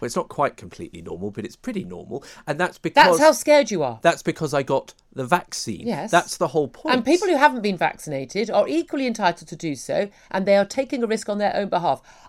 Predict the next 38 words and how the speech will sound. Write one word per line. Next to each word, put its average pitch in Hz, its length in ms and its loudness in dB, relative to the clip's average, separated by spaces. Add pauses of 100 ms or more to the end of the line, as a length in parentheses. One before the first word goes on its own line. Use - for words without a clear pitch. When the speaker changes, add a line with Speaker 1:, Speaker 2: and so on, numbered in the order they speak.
Speaker 2:
I 247 200 8
Speaker 1:
They're 208 120 2
Speaker 2:
think 156 280 2
Speaker 1:
not. 190 100 -2
Speaker 2:
I 294 80 4
th-, - 240 -8 (220)
yes, 330 180 -8
they 392 160 -8
are. 403 140 -6
Speaker 1:
They're, 147 140 2
they're 160 140 2
not. 170 200 -6 (180)
I 170 100 2
don't 185 160 2
think 139 120 -10
they 127 80 -6
should 214 220 -6
be 113 100 -6
as 92 120 -10
entitled 92 480 -14
to, 131 200 -10 (220)
and 143 120 -6
they're 156 80 0
taking 180 340 -4
a 156 60 -2
risk 151 200 -6
Speaker 2:
Exactly. 147 260 -4
Speaker 1:
on 190 40 2
all 233 140 0
of 117 80 -2
our 87 140 -6
behalves, 85 460 -10
not 147 120 -8
just 147 120 -8
Speaker 2:
Exactly. 135 200 -6
Speaker 1:
on 139 80 -4
their 160 160 -4
own. 202 160 -6